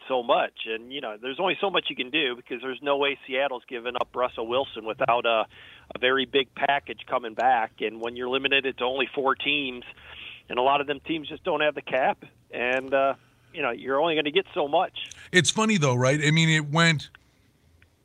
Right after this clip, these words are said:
Speaker 2: Rodgers, then Wilson, and now it's all quiet on the Rodgers front, but this thing's heating up.
Speaker 1: Yeah,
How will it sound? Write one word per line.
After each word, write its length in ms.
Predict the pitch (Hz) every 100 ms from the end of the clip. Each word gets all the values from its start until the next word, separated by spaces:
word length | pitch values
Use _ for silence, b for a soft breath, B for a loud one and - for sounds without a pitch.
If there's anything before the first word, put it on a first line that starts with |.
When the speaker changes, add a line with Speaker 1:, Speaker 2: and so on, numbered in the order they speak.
| _ _ -
Speaker 2:
Rodgers, 840 | 131 160 196 147 196 190 160 135 -
then 540 | 139 127 113 151 143
Wilson, 680 | 165 185 143 120 113 104 92 _ _ _ _ _ -
and 200 | 131 151
now 200 | 175 175
it's 140 | 143
all 200 | 160 151
quiet 500 | - 135 147 160 127
on 160 | 120 113
the 80 | 110
Rodgers 460 | 147 165 120 104
front, 300 | - 117 113
but 140 | 113 151
this 160 | 156
thing's 320 | - 127 107
heating 300 | 92 135 117
up. 220 | 131 123 - - _ _ _ _ _ b b b b b _ -
Speaker 1:
Yeah, 420 | 175 175 165